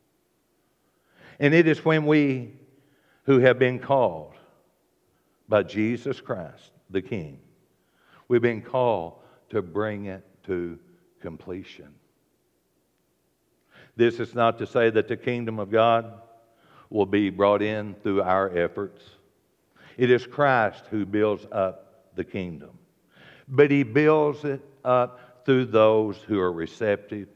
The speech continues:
to his word. To his word. Not part of it,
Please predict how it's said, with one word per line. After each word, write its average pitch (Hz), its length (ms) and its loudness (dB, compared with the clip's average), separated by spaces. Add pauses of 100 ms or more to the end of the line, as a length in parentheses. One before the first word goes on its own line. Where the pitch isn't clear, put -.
(180)
to 90 420 -6 (280)
his 85 460 -8 (160)
word. 78 500 -8 (2000)
To 104 80 -4
his 98 180 -2
word. 110 160 -2 (160)
Not 101 240 -4
part 180 240 2
of 95 160 0
it, 104 100 -4